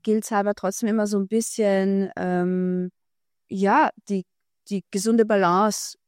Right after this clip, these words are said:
zu bewahren und auch realistisch zu sein. Und, ähm, wenn man dann oft in einer Situation ist, wo man eigentlich sein ganzes Leben drauf ausrichtet,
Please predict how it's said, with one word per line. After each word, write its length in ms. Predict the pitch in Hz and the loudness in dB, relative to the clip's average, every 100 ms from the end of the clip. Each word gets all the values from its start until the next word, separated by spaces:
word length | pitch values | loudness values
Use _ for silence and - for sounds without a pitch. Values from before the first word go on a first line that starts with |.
| _ | _
zu 300 | - - 180 - - | -10 -4 -4 -4 -4
bewahren 600 | 170 165 165 170 175 180 | 0 0 0 0 -2 -2
und 320 | 170 175 - - - - | 0 -2 -4 -14 -20 -6
auch 460 | - 180 180 - - - | 2 2 2 -2 -16 -8
realistisch 800 | 185 190 202 262 - 233 226 - | 0 2 4 2 0 -4 -4 -8
zu 140 | - 202 | -8 -2
sein. 600 | 185 180 175 175 180 185 _ _ _ _ | 0 2 2 0 0 -2 _ _ _ _
Und, 640 | 185 175 175 175 175 - - | -2 0 2 2 0 -4 -8
ähm, 520 | 175 170 170 170 175 - _ _ | -4 -2 0 0 -2 -6 _ _
wenn 180 | 175 202 | 2 4
man 120 | 214 | 4
dann 160 | 214 - | 2 2
oft 200 | 202 220 | 0 0
in 60 | |
einer 80 | 202 | -2
Situation 600 | 196 190 190 - 208 214 | -2 -4 -4 -4 -2 0
ist, 200 | 220 - | -2 -2
wo 100 | 196 | 0
man 300 | 190 180 175 - | 2 2 2 0
eigentlich 380 | 175 202 247 | 0 0 0
sein 160 | 240 226 | 0 0
ganzes 300 | 190 202 190 | 0 -2 -2
Leben 220 | 185 196 | 0 0
drauf 240 | - 156 - | 2 0 4
ausrichtet, 840 | 214 294 - 202 180 - 160 - | 4 4 0 -4 -4 -6 -8 -10